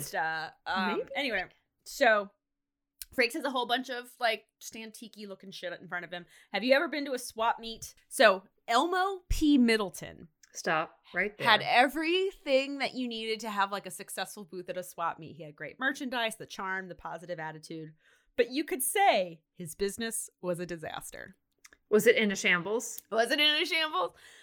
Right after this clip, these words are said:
Speaker 1: So the voiceover is Molly's mom. She never gets a name. So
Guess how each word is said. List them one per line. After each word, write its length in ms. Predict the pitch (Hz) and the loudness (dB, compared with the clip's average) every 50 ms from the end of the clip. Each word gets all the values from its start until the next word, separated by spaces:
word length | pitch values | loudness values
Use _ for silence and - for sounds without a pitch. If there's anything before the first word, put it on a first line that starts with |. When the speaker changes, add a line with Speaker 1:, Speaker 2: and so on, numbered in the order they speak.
| - _ - | -20 _ -6
Speaker 1:
So 400 | - - - 302 - 175 135 101 - | 0 8 10 10 10 10 8 2 -4
the 80 | 247 | -6
voiceover 560 | 226 262 269 294 294 - 427 440 427 440 - - | -4 -2 -2 -2 0 0 -2 -2 0 -2 0 0
is 140 | 269 214 190 | -2 -2 -2
Molly's 560 | 214 202 208 202 202 208 220 254 269 294 277 | -4 -2 2 2 2 2 2 0 -4 -2 -2
mom. 500 | 240 214 196 175 - - - 69 - 226 _ | -2 -2 -2 -2 -2 -6 -10 -14 -16 -18 _
She 220 | - - - 202 185 | -14 -12 -12 -10 -10
never 260 | 180 185 180 202 202 | -8 -8 -6 -6 -6
gets 240 | 233 247 254 - 311 | -6 -6 -10 -8 -8
a 40 | 302 | -8
name. 380 | 254 185 156 - - - 196 _ _ _ _ _ _ _ _ - | -8 -8 -10 -12 -18 -20 -20 _ _ _ _ _ _ _ _ -6
So 480 | - - 233 220 214 208 202 180 - | 2 2 4 4 2 0 -4 -8 -10